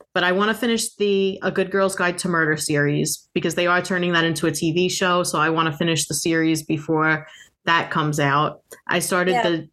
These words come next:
Speaker 1: the Daevabad trilogy, and I wanna finish that. I only read the first book. I started the Mistborn series. I only read the first book, so I wanna finish that. And then I wanna start this Rook and Rose series, which I did start reading, actually.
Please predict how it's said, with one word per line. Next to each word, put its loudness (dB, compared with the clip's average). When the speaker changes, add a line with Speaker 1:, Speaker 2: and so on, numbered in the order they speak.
Speaker 1:
the 0
Daevabad 0
trilogy, -2
and 0
I 2
wanna 2
finish -2
that. 2
I 2
only 0
read 0
the -2
first -2
book. 0
I 0
started 0
the -2
Mistborn 0
series. 0
I 2
only 2
read 2
the -2
first 0
book, 0
so -2
I 2
wanna 0
finish -2
that. 2
And 0
then 4
I 2
wanna 2
start 0
this -2
Rook 0
and 0
Rose 2
series, 2
which 0
I 2
did 0
start 0
reading, 0
actually. -2